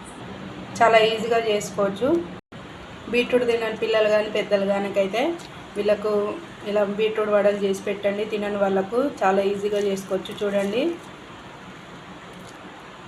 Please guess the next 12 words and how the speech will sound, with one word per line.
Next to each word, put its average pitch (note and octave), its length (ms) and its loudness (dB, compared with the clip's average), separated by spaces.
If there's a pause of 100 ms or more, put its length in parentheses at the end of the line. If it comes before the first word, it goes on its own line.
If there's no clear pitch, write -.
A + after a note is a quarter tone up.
(280)
బీట్రూట్ A#3+ 400 2
వడలు G#3+ 300 4
అయితే G#3 160 -2 (100)
వీడియో G#3+ 200 2 (120)
స్-, G#3 400 -4
స్కిప్ G#3 300 -6
చేయకుండా G#3 420 -2
చూడండి. G3 380 0 (640)
వీడియో G#3+ 240 2
నచ్చితే G#3 340 -2
లైక్ G#3 240 0
చేయండి, G#3 240 -2